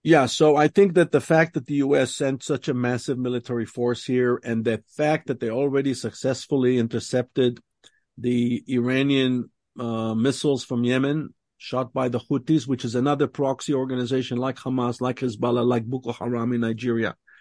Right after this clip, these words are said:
So I don't know if you follow the news, but the U S intercepted, um, missiles that were fired from Yemen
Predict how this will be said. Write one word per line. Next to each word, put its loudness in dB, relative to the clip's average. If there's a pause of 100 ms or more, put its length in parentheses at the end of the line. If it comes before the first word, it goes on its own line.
(580)
So 2
I 8
don't 8
know 10
if 6
you 6
follow 4
the 4
news, 4
but -4
the -2
U 4
S 0 (480)
intercepted, 0 (460)
um, 0 (160)
missiles 0
that -4
were -4
fired -2
from -2
Yemen 0